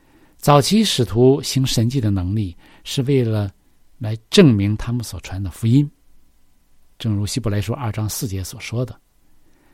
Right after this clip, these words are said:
但是随着圣经写作的完成，使徒行神迹的恩赐也就终结了。保罗不仅眼睁睁地看着以巴弗提快要死了而无能为力，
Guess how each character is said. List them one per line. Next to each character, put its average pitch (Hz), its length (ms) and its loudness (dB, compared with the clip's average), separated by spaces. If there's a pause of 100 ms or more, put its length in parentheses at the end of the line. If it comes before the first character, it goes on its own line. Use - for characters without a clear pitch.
(340)
但 180 160 4
是 165 320 0 (320)
随 - 240 0
着 139 140 0
圣 143 280 2
经 147 280 2 (140)
写 - 200 -8
作 113 160 -4
的 92 80 -4
完 92 240 -2
成， 107 320 -4 (560)
使 - 240 -8
徒 120 340 -4
行 123 320 -2
神 123 380 0
迹 160 140 -2
的 - 120 -4 (100)
恩 165 220 0
赐 - 320 -6 (500)
也 98 100 -8
就 87 140 -8
终 110 220 0
结 139 200 -8
了。 - 160 -20 (2750)
保 131 140 8
罗 147 220 8
不 156 100 0
仅 143 380 6
眼 120 260 2
睁 156 160 6
睁 160 220 4
地 131 80 4
看 117 280 -2
着 104 120 -6
以 104 260 -6
巴 113 220 -4
弗 - 160 -10
提 98 340 -8 (220)
快 - 180 0
要 101 160 -4
死 - 240 -10
了 87 260 -10
而 107 220 -6
无 127 180 0
能 113 220 2
为 90 160 -6
力， 113 240 -6